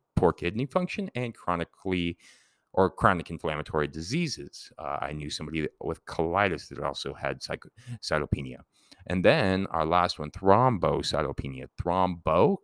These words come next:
refers to clot, to clot or to lump. It's what we get thrombocytes from. That's what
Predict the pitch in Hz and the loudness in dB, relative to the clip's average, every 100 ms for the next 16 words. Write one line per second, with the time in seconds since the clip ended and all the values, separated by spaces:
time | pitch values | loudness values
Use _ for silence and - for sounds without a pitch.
0 | _ 87 - 90 - 85 - 92 92 - | _ -10 -4 -2 -2 -8 -4 -2 -2 -4
1 | - 107 - 117 165 190 - 101 - 98 | -6 -6 -4 -4 -4 -4 -2 -2 -2 -4
2 | 82 98 - - - _ 82 - 82 85 | 0 -2 -2 -14 -20 _ -18 -6 -2 -2
3 | - 85 82 87 - _ - - 82 76 | -4 -10 -6 -4 -4 _ -8 -6 -2 0
4 | 85 85 78 - 82 87 113 82 - - | 0 0 -4 -2 -2 -2 -4 -6 -6 -4
5 | 78 101 202 - - - - 208 226 156 | -2 -2 -2 -8 -10 -8 -6 -6 -6 -8
6 | 76 - 82 87 | -10 -10 -8 -8